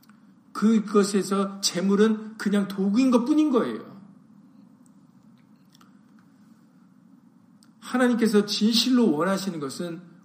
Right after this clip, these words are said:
우리의 몸과 마음입니다. 이것을 우리가 예수 이름으로 깨달아야 되겠습니다. 믿어야 되겠습니다. 그래서 소유주가, 우리의 소유주가 우리가 아니라,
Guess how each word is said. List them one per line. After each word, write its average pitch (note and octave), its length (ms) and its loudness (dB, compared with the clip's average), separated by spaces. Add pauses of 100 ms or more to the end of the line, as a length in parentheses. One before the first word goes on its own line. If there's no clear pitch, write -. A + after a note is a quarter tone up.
우리의 C#3+ 380 -4
몸과 C3 500 -12
마음입니다. C3+ 720 -12 (2250)
이것을 E3 320 -4
우리가 D3+ 300 -2
예수 C#3 260 -6
이름으로 C#3 280 -10
깨달아야 A3 400 -4
되겠습니다. - 680 -16 (320)
믿어야 F3+ 340 2
되겠습니다. - 580 -8 (1300)
그래서 D#3 600 -6 (200)
소유주가, G3 720 -2
우리의 G#3+ 380 2
소유주가 F3+ 800 0
우리가 G3+ 360 0
아니라, C#3 600 -6